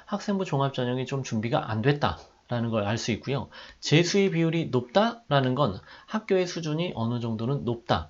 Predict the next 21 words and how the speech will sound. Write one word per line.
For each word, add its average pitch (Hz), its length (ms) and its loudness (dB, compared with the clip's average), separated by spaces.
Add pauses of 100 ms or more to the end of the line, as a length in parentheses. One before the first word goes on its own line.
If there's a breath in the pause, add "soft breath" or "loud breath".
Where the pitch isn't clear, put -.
그러니까 123 200 -6
학생들이 160 580 -2
그런 113 260 0
어떤 104 200 -4
학구열이 196 440 0
높다. 104 440 -4
그래서 185 280 0
재수를 120 340 -2
하는 127 160 -2
거죠. 95 320 -8 (240 loud breath)
그래서 135 260 0
실질적으로 208 600 0
보면 123 360 -2 (300 loud breath)
우리나라의 135 540 4
그 110 320 -2
가장 151 320 2
재수가 135 320 0
많은 110 260 0
데가 120 380 -6
대치동, 139 480 -2
강남이에요. 113 760 -2